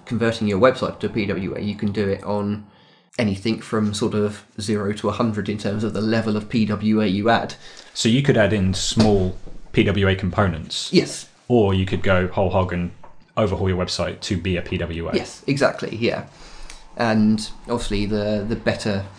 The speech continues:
Speaker 1: im-, you im-, implement a P W A and the more features you take advantage of, the better you're gonna score in that area. So yes, they're, they're kind of the key, key areas we look at.
Speaker 2: We actually conduct these audits ourselves.
Speaker 1: Yes.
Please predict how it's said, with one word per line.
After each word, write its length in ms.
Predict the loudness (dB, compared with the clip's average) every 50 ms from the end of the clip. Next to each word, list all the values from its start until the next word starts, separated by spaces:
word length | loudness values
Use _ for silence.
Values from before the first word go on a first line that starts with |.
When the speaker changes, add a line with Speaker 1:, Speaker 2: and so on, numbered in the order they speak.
| -10 -8
Speaker 1:
im-, 180 | -8 -8 -6 -4
you 120 | -2 -2
im-, 200 | 0 -2 -4 -8 -8 -8
implement 480 | -8 -4 -4 -4 -2 -2 -4 -4 -6
a 60 | -10
P 180 | -6 -4 -4 -2
W 340 | -2 -4 -4 -4 -4 -4 -2
A 300 | -2 -2 -2 -2 -4 -4 -4 -6 -4 -4 -4 -6
and 120 | -4 -2 0
the 60 | 2
more 140 | 2 2 2
features 340 | 0 -2 -4 -2 -4 -2
you 100 | -2 -4
take 200 | -2 -2 -4 -2
advantage 480 | -2 -2 -2 0 0 -2 -2 -6 -6 -4
of, 400 | -2 -2 -2 -4 -6 -12 -18 -20 _ _ -16
the 60 | -12
better 240 | -10 -10 -10 -10 -8
you're 120 | -10 -8
gonna 160 | -6 -8 -8
score 280 | -8 -8 -6 -4 -4 -4
in 60 | -4
that 140 | -4 -6 -6
area. 380 | -6 -6 -6 -6 -6 -8 -8 -10 -14 _ _ _ _ _ _ _ _ _ _ _ _ _ _ _ _ -20 -20 -16
So 300 | -8 -4 -2 0 0 0
yes, 300 | 2 2 2 0 2 4
they're, 160 | 4 4 4
they're 200 | 6 4 2 2
kind 220 | 4 2 0 0
of 80 | 2 0
the 100 | 0 -2
key, 420 | 0 2 2 4 4 2 0 -4 -10 -18 -20 -20 -20 -20 -20 _
key 260 | -2 0 2 4 4
areas 380 | 4 2 2 2 2 0 0 0
we 80 | 0 0
look 260 | 0 0 -2 -4 -4
at. 340 | -4 -4 -4 -8 -12 _ _ _ _ _ _ _ _ _ _ _ _ _ _ _ -20 _ -2
Speaker 2:
We 160 | 2 4 4
actually 200 | 4 4 2 -2
conduct 300 | 0 0 0 0 0 0
these 180 | -2 -2 0 0
audits 580 | 0 0 0 -2 -2 -2 -4 -4 -6 -8 -10 -6 -4
ourselves. 540 | -4 0 2 2 2 0 -2 -4 -4 -2
Speaker 1:
Yes. 420 | -2 -2 -2 -2 -8 -10 -12 -14